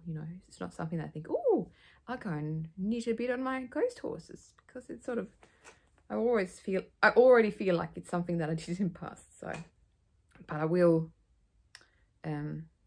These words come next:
remind myself to work on this because it will be a great garment once it's off the needles. And this is also knit in my,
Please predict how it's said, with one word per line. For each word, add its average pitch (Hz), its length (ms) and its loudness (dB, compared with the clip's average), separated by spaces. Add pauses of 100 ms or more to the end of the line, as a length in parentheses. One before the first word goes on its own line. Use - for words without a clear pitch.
(140)
remind 175 440 4
myself 143 480 -6 (140)
to - 120 -8
work 151 240 -2
on 147 100 -8
this 170 140 -8
because - 360 -14
it 160 40 -8
will 160 80 -6
be 160 260 -10
a 156 60 -8
great 160 480 -8
garment 156 560 -8 (460)
once - 460 -10
it's - 280 -20
off - 260 -14
the 165 80 -4
needles. 160 680 -6 (1200)
And 202 120 2
this 233 140 2
is 196 160 -4
also 180 360 4
knit 160 260 0
in 165 180 -2
my, 156 460 0